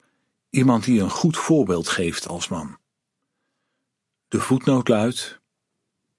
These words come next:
Ouderlingen in de gemeente kunnen goede mentors zijn. Einde voetnoot.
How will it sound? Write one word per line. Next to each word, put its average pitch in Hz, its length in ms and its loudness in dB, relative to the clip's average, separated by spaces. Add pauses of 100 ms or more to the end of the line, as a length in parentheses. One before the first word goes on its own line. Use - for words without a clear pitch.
(160)
Ouderlingen 123 680 2
in 113 120 2
de 110 80 2
gemeente 120 560 0
kunnen 92 260 0
goede 95 280 -2
mentors 98 520 -2
zijn. 73 340 -12 (680)
Einde 101 300 0
voetnoot. - 540 -6